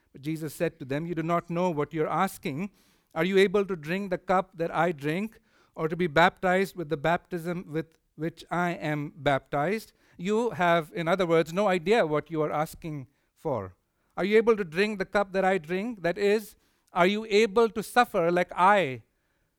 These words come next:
am about to suffer? Or are you able to drink the, or are you able to be baptized with the baptism that I am baptized with? Uh, that is, are you able to die like I am going to die?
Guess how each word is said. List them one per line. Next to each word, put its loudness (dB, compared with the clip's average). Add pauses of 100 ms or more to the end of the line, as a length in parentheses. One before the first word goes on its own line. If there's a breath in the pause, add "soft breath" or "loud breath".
(180)
am -8
about 2
to -4
suffer? -4 (1120)
Or 6 (300 soft breath)
are 0
you -2
able 4
to -6
drink -2 (200)
the, 2 (240)
or 4
are 4
you 4
able 2
to -8
be -4
baptized 4
with -6
the -2
baptism 2
that -2
I 2
am -4
baptized -2
with? -12 (380)
Uh, -2
that 2
is, 4
are 8
you -4
able 4
to -8
die 6
like 2
I 2
am -4
going -6
to -8
die? -4